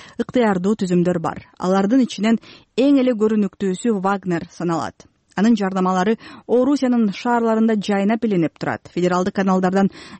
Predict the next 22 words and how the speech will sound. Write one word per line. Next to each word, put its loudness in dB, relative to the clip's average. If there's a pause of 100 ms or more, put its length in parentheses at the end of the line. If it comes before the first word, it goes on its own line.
жалданма 2
түзүм 2
тууралуу 0
сюжеттер -6 (340)
көп -2 (160)
көрсөтүлөт. -4 (1700)
Ал 2
эми 0
чечендердин 0
Ахмат -2
деп -6
аталган -2
аскердик -6
түзүмү 2
алгачкылардан 0
болуп -2
Орусиянын -2
коргоо 0
министрлиги 0
менен 0
келишим -2
түздү. -4